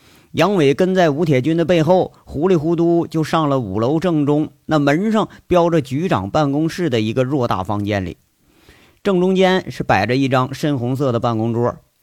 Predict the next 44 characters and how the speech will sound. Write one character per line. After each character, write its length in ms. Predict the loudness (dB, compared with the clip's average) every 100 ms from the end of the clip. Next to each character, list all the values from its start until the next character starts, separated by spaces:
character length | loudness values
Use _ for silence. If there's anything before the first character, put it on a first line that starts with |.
| 0
桌 200 | 4 4
上 180 | 4 4
是 240 | 2 0
国 280 | 0 0 2
旗、 320 | 0 -2 -2
党 280 | -2 -2 -4
旗 320 | -4 -2 -2 -8 -6
两 280 | -4 -2
个 200 | -2 -2
装 240 | 0 -2 -2
饰， 220 | -6 -10 _ _ _ _ _ 0
墙 300 | 4 4 4
后 180 | 6 6
边 120 | 4
还 120 | 4
挂 220 | 4 4
着 80 | 4
一 100 | 2
个 80 | 2
警 240 | 0 -2
徽， 320 | 0 2 2 -2 -20 _
看 300 | -2 0 2
的 120 | 0 0
是 140 | -4
肃 220 | -4 -4
穆 160 | -2 -2
有 160 | -2
加。 240 | -4 -6 -6 _ _ _ _ -4
屋 200 | 0 2
子 120 | 2
里 120 | 2
啊， 200 | -2 -4 _ -4
沿 260 | 0 0
墙 220 | 0 -2
四 200 | -2 -2
周 200 | 0 0
都 100 | 0
是 100 | -2
一 100 | -4
圈 200 | -4 -4
沙 180 | -2 -4
发， 300 | -2 -4 -6 _ _
估 200 | -4 0
计 280 | 2 2 0